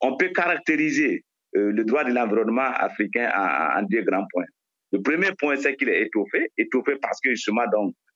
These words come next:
la quasi-totalité donc des secteurs environnementaux en Afrique sont régis donc par ce texte. Mais le deuxième point qui caractérise donc le droit de l'environnement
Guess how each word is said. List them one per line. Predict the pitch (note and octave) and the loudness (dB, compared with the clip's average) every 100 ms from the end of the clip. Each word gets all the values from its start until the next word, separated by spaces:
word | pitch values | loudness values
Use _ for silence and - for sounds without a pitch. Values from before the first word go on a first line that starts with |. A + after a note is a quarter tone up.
| - | -4
la | G2 - | -2 -2
quasi-totalité | - B2+ D3+ B2+ A2+ A2 B2 | -2 0 0 0 0 0 0
donc | A2+ A2+ A2 | 2 2 2
des | G2+ | 0
secteurs | G#2 G2 A2+ A2+ | 0 -2 -2 0
environnementaux | G2+ G2 G2 G2 F#2+ G#2+ | 0 2 2 0 0 0
en | F2+ | 2
Afrique | F#2 - - | 0 -2 -4
sont | - G#2+ | -2 0
régis | F#2 F2+ | 0 -2
donc | F#2 E2+ | -2 0
par | - F#2+ | 0 -2
ce | - | -2
texte. | - G2+ - _ - - | -2 -4 -8 _ -20 -8
Mais | G2 B2 | -2 0
le | C3 A#2+ | 0 0
deuxième | D3+ F#3+ F#3 G3+ | 0 2 2 0
point | G3+ D#3+ | 0 0
qui | E3 | 0
caractérise | A#2+ B2+ B2 C3 D3+ | 0 0 2 2 2
donc | B2+ B2+ | 2 2
le | A2+ | 2
droit | F#2+ C3 | 2 0
de | A2+ | 2
l'environnement | A2 G2 G#2 G#2 | 0 2 2 0